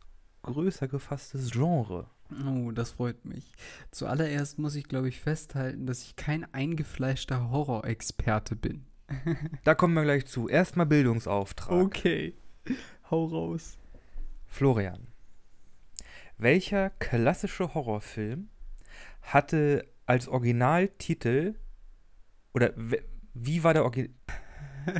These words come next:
Speaker 1: verdammt.
Speaker 2: Wie war der Originaltitel vom klassischen Horrorfilm?
Speaker 1: Wie, welcher klassische Horrorfilm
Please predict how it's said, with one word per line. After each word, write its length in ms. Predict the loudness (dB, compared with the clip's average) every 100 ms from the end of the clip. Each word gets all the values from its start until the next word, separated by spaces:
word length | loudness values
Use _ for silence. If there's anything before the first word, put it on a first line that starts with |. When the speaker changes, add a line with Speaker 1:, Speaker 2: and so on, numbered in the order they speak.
| -4 -10 -8
Speaker 1:
verdammt. 320 | -4 -4 -6 -10 0
Speaker 2:
Wie 180 | 4 6
war 100 | 10
der 260 | 10 12
Originaltitel 840 | 10 12 10 8 8 8 8 8 6
vom 200 | 6 4
klassischen 640 | 6 4 4 0 -2 -2
Horrorfilm? 600 | 0 0 -2 -2 -2 -2 -2
Speaker 1:
Wie, 320 | 0 0 0 4
welcher 540 | 10 12 12 8 6 -4 -20 -16 2
klassische 720 | 8 10 10 8 4 4 4 -2 8
Horrorfilm 680 | 12 12 10 8 4 4